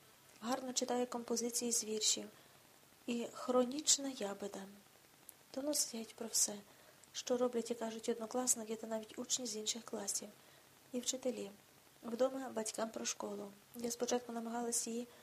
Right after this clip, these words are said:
виховувати. Це було, коли я тільки стала їхньою класною дамою. А потім зрозуміла, що не допоможе. Ябедництво в її характері. Якщо не мені, то доповідатиме іншим.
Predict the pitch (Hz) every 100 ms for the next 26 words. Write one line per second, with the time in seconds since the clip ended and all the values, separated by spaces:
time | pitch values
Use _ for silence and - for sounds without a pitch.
0 | - - - - 233 233 - 277 240 214
1 | 208 - 196 196 - - - - 240 226
2 | 233 247 233 226 233 233 233 226 233 226
3 | - 233 226 233 - 233 226 220 226 240
4 | 240 226 196 196 196 - - - - -
5 | - 233 262 254 247 240 240 233 240 269
6 | 220 208 - - 240 226 226 220 220 220
7 | 262 214 202 202 - - - - - -
8 | - - - - 220 214 214 233 226 233
9 | - - 233 240 240 - 226 220 226 226
10 | - 240 226 - 208 202 - - - -
11 | - - - - - - 254 240 - -
12 | 254 254 262 294 254 240 233 226 - 240
13 | 240 233 240 233 254 202 -